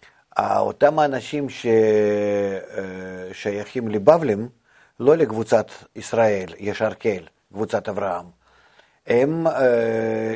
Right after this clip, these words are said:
הרגישו בזה, אה, ס-, אה, סוג קנאה, ומתוך זה שנאה. ובמשך הזמן הם גם כן ראו שהעם הזה בכל זאת מתקיים לפי החוקים, אה, לגמרי שונים.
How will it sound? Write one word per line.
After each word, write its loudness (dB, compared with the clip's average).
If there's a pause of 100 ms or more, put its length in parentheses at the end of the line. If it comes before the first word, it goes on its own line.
הרגישו 0
בזה, 4
אה, -8
ס-, -18
אה, -8
סוג -6
קנאה, 0 (1160)
ומתוך -2
זה -2
שנאה. 0 (1120)
ובמשך 0
הזמן 2
הם -4
גם 2
כן 0
ראו 4
שהעם -2
הזה 0
בכל -4
זאת -12
מתקיים -6
לפי -4
החוקים, -4
אה, 2
לגמרי 0
שונים. 0